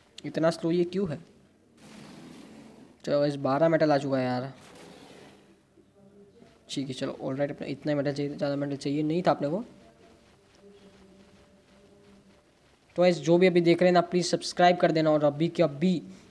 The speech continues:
जाके लाइक बटन ठोको यार। और सब्सक्राइब और नॉट सब्सक्राइब का रेशियो अगर बहुत ही ज़्यादा है यार, नॉट सब्सक्राइब का रेशियो। तो भाई आप अगर मेरे वीडियो डेली देखते हो यार और सब्सक्राइब नहीं करते हो तो यार यही मौका यार, जाके कर दो सब्सक्राइब अपने चैनल को।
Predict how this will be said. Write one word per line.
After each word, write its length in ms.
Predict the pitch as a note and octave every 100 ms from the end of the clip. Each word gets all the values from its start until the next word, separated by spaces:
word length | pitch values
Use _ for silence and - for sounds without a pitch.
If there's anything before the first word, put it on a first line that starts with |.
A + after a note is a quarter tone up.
| -
जाके 400 | C3+ C#3+ C#3 C#3
लाइक 260 | C3 C3+ C3+
बटन 200 | C3+ B2+
ठोको 360 | - C3+ C#3+
यार। 200 | C3 - - - - _ -
और 420 | D#3+ D#3+ D#3+ - - - - - _ - -
सब्सक्राइब 560 | F3 D#3 - F3 F3 E3+
और 100 | D#3
नॉट 200 | D#3 D3+
सब्सक्राइब 420 | D#3 - E3 D3+
का 60 |
रेशियो 320 | D#3 C#3+ C#3+ D3
अगर 180 | D3
बहुत 480 | C3+ B2+ B2+ D#3 -
ही 120 | E3+ E3
ज़्यादा 400 | C3+ C#3+ C3+ D3
है 100 | C#3+
यार, 200 | C3 B2+ C3 C#3+
नॉट 140 | C3+
सब्सक्राइब 440 | C3 C3+ - D3
का 120 | C3+ C#3
रेशियो। 260 | C3 C#3
तो 120 | B2+
भाई 180 | C3 C3+ C3 - - - D3
आप 340 | C#3+ - - D#3
अगर 160 | D3+
मेरे 220 | D3 D3
वीडियो 220 | C#3+ C#3+ C#3+
डेली 280 | C#3+ C#3+
देखते 320 | C#3 C#3 C3+ E3
हो 60 |
यार 140 | D3 C#3+
और 140 | C#3
सब्सक्राइब 500 | C3+ C#3 - D#3+ D#3
नहीं 100 | D#3
करते 240 | D3+ C3+
हो 80 | C#3
तो 120 | C3+
यार 160 | C#3 C3+
यही 220 | C#3 D3+
मौका 300 | D3+ C#3+ C#3+
यार, 140 | C#3+ C3+
जाके 260 | C#3 C3
कर 160 | C3 C#3+
दो 120 | C#3+
सब्सक्राइब 500 | C3+ C3 - C#3+ C#3
अपने 120 | C#3
चैनल 280 | C#3 C#3 C3+
को। 220 | C3 F3